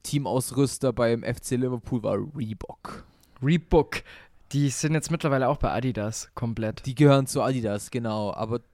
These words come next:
Speaker 1: ja.
Speaker 2: Ja, trotzdem.
Speaker 1: Dass, dass die
Speaker 2: Jetzt New Balance, die kannte auch bis vor ein paar Jahren, sag ich mal, nur nicht so viele.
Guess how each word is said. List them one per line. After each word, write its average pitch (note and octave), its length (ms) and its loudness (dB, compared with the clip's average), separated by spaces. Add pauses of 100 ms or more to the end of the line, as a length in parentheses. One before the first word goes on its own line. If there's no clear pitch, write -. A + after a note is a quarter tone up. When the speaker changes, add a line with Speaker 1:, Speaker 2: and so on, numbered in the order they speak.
(460)
Speaker 1:
ja. G#2 300 -6 (540)
Speaker 2:
Ja, D3 80 0
trotzdem. - 340 -2
Speaker 1:
Dass, A2+ 120 -8
dass - 20 -20
die C3 260 -4 (580)
Speaker 2:
Jetzt D3 280 0
New D#3 180 6
Balance, D#3 560 2
die C3 120 -2
kannte D3 400 0
auch D3+ 120 2
bis - 220 -6
vor B2+ 120 0
ein B2 80 -2
paar B2 380 0 (220)
Jahren, B2 480 0
sag B2 200 -4
ich A#2+ 120 -4
mal, A2+ 260 -2
nur A#2 140 -2
nicht A#2 180 -4
so A#2 160 -4
viele. A#2+ 400 -8